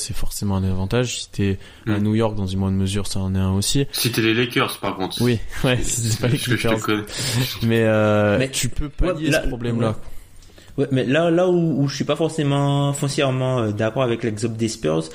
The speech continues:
Speaker 3: c'est qu'en fait, si tu regardes les quatre autres critères, ils sont très, très hauts, en fait. Ils ont un proprio élite, ils ont un G M élite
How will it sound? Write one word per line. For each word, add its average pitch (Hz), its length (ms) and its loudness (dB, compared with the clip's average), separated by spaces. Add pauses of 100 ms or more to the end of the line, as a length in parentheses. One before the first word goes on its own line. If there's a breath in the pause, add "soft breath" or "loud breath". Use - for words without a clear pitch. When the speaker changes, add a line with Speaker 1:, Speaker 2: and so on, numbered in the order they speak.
(160 loud breath)
Speaker 3:
c'est - 160 -4
qu'en 113 100 -2
fait, 143 200 -4
si - 100 -4
tu 139 140 0
regardes 123 320 2
les 113 140 2
quatre - 320 -2
autres 135 100 -4
critères, 156 580 0
ils 131 80 0
sont 127 340 0
très, 147 180 -2
très 139 180 0
hauts, 156 200 4
en 117 60 0
fait. - 260 -6 (600 soft breath)
Ils 123 160 0
ont - 20 2
un 120 40 2
proprio 120 460 2
élite, 139 580 0 (440)
ils 123 220 0
ont 127 60 2
un 127 80 2
G 117 180 0
M 113 160 2
élite 143 540 -2